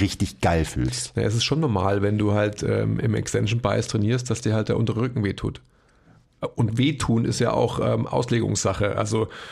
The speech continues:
Speaker 2: eben, was du gerade schon gesagt hast. Man, ähm, sagt ja, okay, es ist normal, dass ich das halt spüre.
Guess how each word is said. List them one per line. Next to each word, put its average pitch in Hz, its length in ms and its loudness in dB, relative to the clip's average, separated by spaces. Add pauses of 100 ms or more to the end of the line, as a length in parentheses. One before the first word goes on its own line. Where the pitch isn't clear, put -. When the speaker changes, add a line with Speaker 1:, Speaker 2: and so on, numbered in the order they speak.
(160)
Speaker 2:
eben, 123 220 2
was 107 100 0
du 123 80 2
gerade 110 180 2
schon 104 120 2
gesagt 120 220 0
hast. 101 200 -2 (420)
Man, 113 420 2
ähm, 107 460 2 (640)
sagt 123 360 0
ja, 110 140 2
okay, 120 400 0 (1160)
es 107 140 0
ist 113 100 0
normal, 110 420 4
dass 104 100 0
ich 90 80 -2
das - 160 -2
halt 92 160 0
spüre. 131 560 0